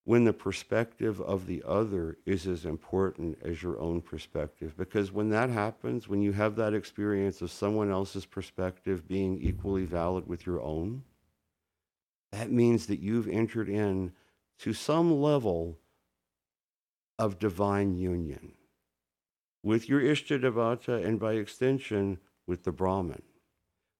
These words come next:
So that's a, that's a green light. We wanna go in that direction. If we, if you see your, your, your spirit moving in that direction in meditation, if you see it confu-, like, equating the perspective of the other with your own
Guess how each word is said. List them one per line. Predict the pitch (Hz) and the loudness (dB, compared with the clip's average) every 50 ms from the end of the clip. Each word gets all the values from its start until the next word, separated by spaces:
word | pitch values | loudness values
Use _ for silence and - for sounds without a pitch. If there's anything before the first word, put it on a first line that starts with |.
| _ _ | _ _
So | - 104 104 | -2 0 2
that's | 117 127 139 - - | 2 2 2 2 2
a, | 127 120 | 2 2
that's | - - 117 120 - - | 2 0 -2 -2 0 0
a | 117 | -2
green | 104 92 104 104 113 123 120 113 104 104 | -2 0 0 2 4 4 4 4 2 2
light. | 104 104 98 87 73 - | 2 2 0 0 0 -2
We | 82 98 | -2 -2
wanna | 113 120 120 117 107 98 | 0 0 0 0 0 -2
go | 87 101 107 110 113 | 0 0 2 2 2
in | 104 98 98 | 2 2 2
that | 98 98 87 | 2 0 -2
direction. | - 90 82 90 87 80 - - - - 62 | -4 -4 -2 0 -2 -2 -4 -6 -10 -8 -8
If | 73 - - - | -8 -8 -8 -10
we, | - - | -6 -6
if | 92 92 - - | -6 -6 -6 -8
you | 101 90 | -8 -10
see | - - 123 123 | -6 -4 -2 -2
your, | 127 127 117 - - 120 110 | 0 -2 -2 -4 -4 -6 -6
your, | - 92 110 110 104 104 101 - _ _ _ _ _ _ _ _ _ _ _ _ - | -4 -4 -4 -4 -4 -6 -8 -10 _ _ _ _ _ _ _ _ _ _ _ _ -4
your | 107 110 107 | -4 -2 -2
spirit | - - - - 117 123 127 123 120 - - | -4 -8 -6 -2 0 2 4 4 2 2 2
moving | 107 104 110 117 110 120 117 113 | 0 2 2 2 4 2 2 2
in | 107 104 101 98 | 2 2 2 2
that | 98 101 90 85 | 2 0 -2 -4
direction | 104 101 95 95 95 90 - - - 98 98 | -6 -4 -2 -2 -4 -4 -6 -6 -4 -2 -2
in | 92 90 92 | 0 0 0
meditation, | 92 90 95 92 - - 98 92 92 92 - - 98 95 95 92 - - - _ _ _ _ _ _ _ _ _ _ _ _ - | 0 0 -2 -4 -4 -4 -2 -2 -2 -4 -4 -6 -4 -2 -2 -4 -4 -8 -12 _ _ _ _ _ _ _ _ _ _ _ _ -8
if | 101 - | -8 -4
you | 101 104 | -4 -6
see | 98 - - 120 127 131 | -6 -4 -2 0 2 2
it | 131 - - - | 2 2 0 -2
confu-, | - 104 101 104 - - 117 120 - - - | -2 -2 0 -2 -2 -2 -2 -2 -2 -4 -4
like, | 104 104 113 113 107 90 - - - 69 - - | -4 0 0 0 0 -2 -6 -10 -10 -10 -4 -2
equating | 98 107 - - - 117 113 120 127 120 127 127 120 104 | -2 -2 -4 -2 0 2 2 2 2 2 2 2 2 2
the | 107 | 0
perspective | - - 107 - - - 120 110 107 - - - 120 98 101 | -2 -4 -6 -8 -4 -2 -2 -2 -2 -2 -4 -6 -4 -2 -2
of | 107 101 92 | -2 -2 -2
the | 101 98 95 | -4 -2 -2
other | 101 101 95 98 90 | 0 0 0 -2 -2
with | 85 92 90 - - | -2 -4 -6 -4 -6
your | 95 - - | -6 -6 -4
own | - 95 104 107 110 113 113 113 113 117 113 | -2 0 0 2 2 2 2 0 0 -2 -4